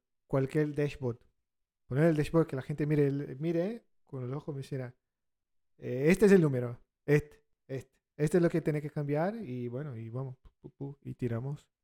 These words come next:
Bueno, con, con que sea, ¿eh? Con la tool que, que tenéis que hacer. Con un correo, enviar un correo a todo, toda la gente, mira, este es el número, ya está.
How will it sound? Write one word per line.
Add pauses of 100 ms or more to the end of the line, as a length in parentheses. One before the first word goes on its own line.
(300)
Bueno,
con,
con
que
sea,
¿eh?
Con (200)
la
tool
que, (240)
que
tenéis
que
hacer. (920)
Con
un
correo,
enviar
un
correo
a
todo,
toda
la
gente,
mira,
este
es
el
número, (140)
ya
está.